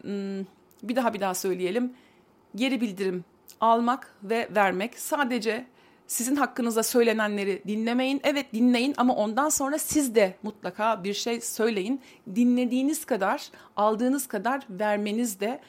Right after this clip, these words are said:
çok çok önemli. Okuduğunuz kitapların özetini, e, çıkartabilirsiniz. Seyrettiğiniz filmler hakkında, seyrettiğiniz bir dizi, mutlaka bir iki bölüm, hani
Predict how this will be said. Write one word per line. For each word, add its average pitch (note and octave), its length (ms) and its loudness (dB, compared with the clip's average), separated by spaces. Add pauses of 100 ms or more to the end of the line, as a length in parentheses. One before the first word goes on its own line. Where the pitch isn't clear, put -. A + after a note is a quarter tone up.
(140)
çok - 260 -8
çok - 280 -6
önemli. G#3+ 520 -4 (380)
Okuduğunuz C4+ 500 -2
kitapların B3+ 680 -2
özetini, G#3+ 500 -4 (520)
e, E3+ 360 -6 (300)
çıkartabilirsiniz. G3 880 -4
Seyrettiğiniz B3+ 800 -4
filmler B3 320 -2
hakkında, F#3+ 540 -6
seyrettiğiniz G#3 540 -6
bir F#3+ 140 -12
dizi, F#3 320 -8 (840)
mutlaka G#3 520 -2
bir B3+ 100 0
iki B3 260 -4
bölüm, G3+ 160 -2
hani A#3 200 -4